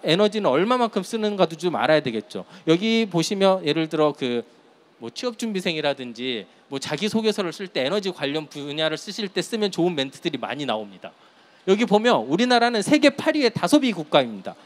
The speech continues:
이 말은 뭐냐? 우리나라 지디피 기준으로 우리나라는 십이 위에 해당이 됩니다. 무역 칠 위입니다. 에너지 전 세계에서 여덟 번째로 많이 써요.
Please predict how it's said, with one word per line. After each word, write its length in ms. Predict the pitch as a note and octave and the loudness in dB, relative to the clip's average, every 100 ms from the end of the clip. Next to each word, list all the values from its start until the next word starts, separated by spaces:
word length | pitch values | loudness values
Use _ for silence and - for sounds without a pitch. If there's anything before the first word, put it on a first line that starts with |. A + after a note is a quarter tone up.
| - | -6
이 140 | G#3+ A3 | -2 2
말은 280 | G#3 G#3+ | 2 2
뭐냐? 320 | C#3 D3+ B2 G2+ | 0 0 0 -4
우리나라 440 | E3 G3 G#3 G3+ A#3+ - - | -2 0 2 2 -2 -8 -10
지디피 500 | - G#3 C#4 - D#3 | -4 0 0 0 -2
기준으로 520 | F3 E3 D#3+ B2+ F#2+ - - _ - | -2 -4 -2 -2 -4 -8 -20 _ -6
우리나라는 520 | E3 F#3+ F#3 G3+ G#3+ - | -2 0 0 -2 -6 -6
십이 760 | - D#4 - G3+ F#3 A#3+ A#3 | -2 -2 -6 -8 -6 -2 0
위에 100 | E3+ | 0
해당이 320 | F3+ F#3+ D#3+ | 0 -2 -4
됩니다. 380 | A2+ F#2+ F#2 F2+ - - | -8 -12 -14 -16 -16 -16
무역 420 | - E3+ A3 A3+ - - _ | 2 6 8 6 -2 -20 _
칠 220 | - - | -6 -2
위입니다. 380 | D4 A#3 A#2+ F2+ - _ _ _ _ _ - | 0 -2 -6 -10 -16 _ _ _ _ _ 0
에너지 480 | D#3+ G3+ G3 B3 - - | 2 2 0 -4 -6 -2
전 260 | E3+ E3+ | 0 2
세계에서 440 | F#3+ G#3+ G#3 A3 E3 | 2 2 2 2 0
여덟 300 | A2+ G3+ A#3+ | 2 2 4
번째로 440 | A#3+ A3+ G#3 D3+ | 2 2 2 2
많이 260 | G2+ G#2 G2 | 0 -4 -10
써요. 200 | - | -16